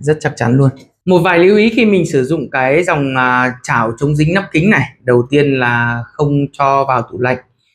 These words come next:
nó sẽ bị con ngót vì nhiệt khi mình nấu nó có thể gây nổ vung. Cái thứ hai là mọi người không cho vào lò nướng, à, nó có thể gây ra nổ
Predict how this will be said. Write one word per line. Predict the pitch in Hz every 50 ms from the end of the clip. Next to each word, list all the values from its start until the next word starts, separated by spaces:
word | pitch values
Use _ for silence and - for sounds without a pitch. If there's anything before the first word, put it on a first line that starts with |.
| _ _ -
nó | 131 131 123
sẽ | 123 - 123 120 139 156 156 160
bị | 151 131 - -
con | - 139 139 139 143 139 143
ngót | 156 170 180 160
vì | 139
nhiệt | 131 131 127 127 127
khi | - 147
mình | 139 131 127 123
nấu | 123 123 131 147
nó | 156 151
có | 165 - 131
thể | 120
gây | 123 135 135 135 135 135 131
nổ | 131 123 107 113
vung. | 131 143 147 - - - _ _ _ _ -
Cái | 139 143 151 156 165
thứ | 185 190
hai | 196 202 202 196 190 180 175 170 156 151
là | 147 139 131
mọi | 131 120 123
người | 131 135 131 127 123 123 123 -
không | 165 160 165 160 160
cho | 160 156 151 147 151 147
vào | 147 135 127 123 123 123
lò | 123 120 120
nướng, | 123 131 139 151 170 294 392 - - _ _ _ _ _ _ _ _ _ _ _ _ _ - 143
à, | 139 135 131 131 131 131 131 127 127 127 127 127 127 127 127
nó | 131 135 135 139 139 135 139 139 156 185 214 196 -
có | 139 135 131 135 160 185 -
thể | 165 131 104 104 120
gây | 139 147 147 143
ra | 147 147 139 139 135 131 135
nổ | 131 120